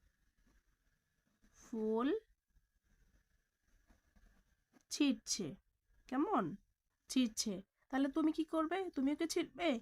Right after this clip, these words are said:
না, ছিঁড়বে না। এখন লিখবে যে আমি কখনই গাছ থেকে ফুল ছিঁড়ব না। তাহলে আমি কখনোই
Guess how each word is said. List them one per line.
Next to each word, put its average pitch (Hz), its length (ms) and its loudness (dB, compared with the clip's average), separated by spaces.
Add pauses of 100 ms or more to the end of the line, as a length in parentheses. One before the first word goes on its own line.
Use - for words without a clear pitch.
(360)
না, 214 160 -2 (200)
ছিঁড়বে 254 380 2
না। - 60 -16 (480)
এখন 254 220 -2 (100)
লিখবে 247 320 0 (420)
যে 233 120 0
আমি 233 280 2
কখনই 294 460 2 (100)
গাছ 226 140 0 (140)
থেকে 269 180 0 (120)
ফুল 285 220 4 (100)
ছিঁড়ব 254 300 4 (140)
না। 202 60 -8 (640)
তাহলে 226 400 -2 (800)
আমি 220 300 0 (3000)
কখনোই 226 1300 2